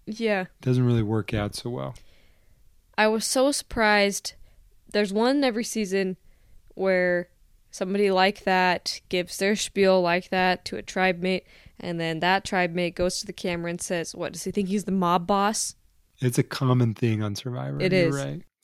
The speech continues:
Speaker 2: Caleb then goes and plants, like, the seeds of doubt against Bruce. And it works with Kelly.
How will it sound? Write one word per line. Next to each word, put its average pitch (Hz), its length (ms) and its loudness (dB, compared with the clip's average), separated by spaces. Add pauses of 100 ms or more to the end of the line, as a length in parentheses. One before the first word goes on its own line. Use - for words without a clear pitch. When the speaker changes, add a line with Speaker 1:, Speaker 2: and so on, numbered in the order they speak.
Speaker 2:
Caleb 151 400 10
then 135 320 6
goes 123 400 0
and 120 340 -4
plants, - 760 0 (360)
like, 110 300 -6
the 107 540 -4 (120)
seeds 120 480 -2
of 98 140 -2
doubt 101 520 -4 (880)
against 110 460 -4
Bruce. 110 600 -2 (480)
And 107 240 -10
it 107 60 -12
works 151 300 2
with 135 120 -4
Kelly. 120 480 2